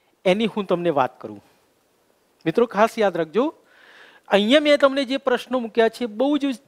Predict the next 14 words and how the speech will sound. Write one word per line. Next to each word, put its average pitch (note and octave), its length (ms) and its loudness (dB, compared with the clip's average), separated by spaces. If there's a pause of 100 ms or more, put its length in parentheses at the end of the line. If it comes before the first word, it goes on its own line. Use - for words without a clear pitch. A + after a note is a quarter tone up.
સમજી G3 420 -2
વિચારીને A3+ 520 2
પ્રશ્નો A3 520 -6
એ G#3 100 0
રીતે A3+ 260 -4
મૂક્યા F#3+ 340 0
છે A3+ 220 -8
કે B3 260 -6
કેટલાક - 760 -2
પોઇન્ટ્સ A3+ 360 0
એવા G3+ 240 2
છે G#3 120 -8
ઉચ્ચારણ F3+ 420 -2
પ્રક્રિયામાં D3 720 -4